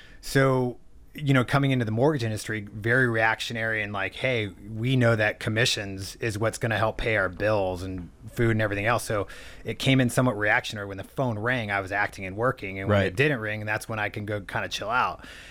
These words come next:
Speaker 1: And then I realized I wanted to have less reactionary time, more
Speaker 2: Right.
Speaker 1: proactivity time.
Speaker 2: Mm-hmm.
Speaker 1: And so, um, uh, planning my week was, is very crucial for that. And so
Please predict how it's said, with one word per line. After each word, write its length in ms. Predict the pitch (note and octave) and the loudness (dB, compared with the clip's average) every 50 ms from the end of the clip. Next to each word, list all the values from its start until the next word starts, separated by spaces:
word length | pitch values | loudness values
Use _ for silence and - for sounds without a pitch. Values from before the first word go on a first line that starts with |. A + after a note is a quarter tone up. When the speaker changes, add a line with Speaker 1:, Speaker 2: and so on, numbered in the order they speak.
| - - - - | -20 -18 -6 -2
Speaker 1:
And 160 | B2 A#2 A#2+ | 0 4 4
then 100 | A#2+ A#2+ | 4 4
I 100 | A#2+ A#2 A#2 | 4 4 2
realized 560 | A#2 A#2+ B2+ C#3 D3 C#3 B2 A2+ A2 - - | 2 4 4 4 6 4 4 2 2 0 -2
I 120 | - A2 | -4 -2
wanted 320 | A#2 C3+ D3 D3 C3 A#2+ G#2 | 2 2 4 4 2 2 0
to 220 | A2 G#2+ G#2 G2 | 0 -2 0 -2
have 360 | - - B2 A#2+ A2+ G#2+ G#2 | 0 2 2 2 2 2 0
less 300 | G2+ A2+ A#2 A2+ - - | 0 0 0 0 0 -2
reactionary 720 | - A2+ G#2 G2 F#2+ G2 - - - A#2+ A#2+ B2 B2 B2+ A#2+ | -4 -2 0 2 2 0 0 -2 -2 0 2 2 2 2 0
time, 380 | - C#3 C3 C3 C3+ C3+ B2 | 0 0 0 0 2 2 2
more 200 | A2+ A2+ A#2 A#2+ | 4 4 4 4
Speaker 2:
Right. 140 | - F2+ - | 4 4 4
Speaker 1:
proactivity 800 | - A2+ G#2 G#2+ A2 - - - - C#3 B2 B2+ C3 C3+ C#3 C3 - _ _ | 4 4 4 4 2 0 -2 -6 -6 -6 -4 -4 -4 -4 -6 -6 -10 _ _
time. 380 | - - C3 C3 C3+ C3 A2+ A#2 | -4 -2 0 2 2 2 0 0
Speaker 2:
Mm-hmm. 500 | - - - - - - - - - - | -2 -6 -12 -20 -20 -20 -20 -8 -2 0
Speaker 1:
And 160 | A#2+ A#2+ A2 | 0 0 0
so, 380 | - - C3+ B2+ A#2+ A#2 A#2 A#2+ | 0 2 4 6 6 6 4 4
um, 420 | A#2+ A#2 A2+ A2 G#2 G2+ G2+ - - - - - - - - - | 4 2 2 2 0 -4 -6 -10 -10 -12 -14 -14 -14 -14 -14 -14
uh, 260 | A#2 - - C3+ C3+ - A#2+ | -14 -10 -8 -8 -8 -4 -4
planning 580 | - - C3+ C#3 C#3 C#3 B2+ A2 F#2+ F#2+ F2+ - - - | -2 0 2 2 2 2 0 -2 -4 -8 -12 -12 -12 -6
my 160 | B2 A#2+ A2+ A2 | -2 0 0 0
week 260 | A2+ B2+ B2 - - | 2 0 -2 -2 -2
was, 340 | A#2 A2+ G#2+ F#2+ - - - - | -2 -2 -2 -4 -8 -12 -10 -6
is 140 | - A#2 G#2 | -6 -4 0
very 240 | G2 A#2+ B2 A2+ G2+ | 2 2 2 2 0
crucial 400 | - - - G#2+ G#2 - - G#2+ | -4 -4 -4 -4 -2 -2 -4 -6
for 140 | - - G2+ | -6 -6 -6
that. 220 | F#2 F2 F2 - - - - - - - - - - | -6 -6 -6 -8 -12 -18 -18 -18 -18 -18 -20 -10 -4
And 200 | - B2 A#2+ A#2 - | -2 -2 -2 -2 -2
so 300 | - C3+ B2 A#2+ A#2+ | 0 2 2 2 2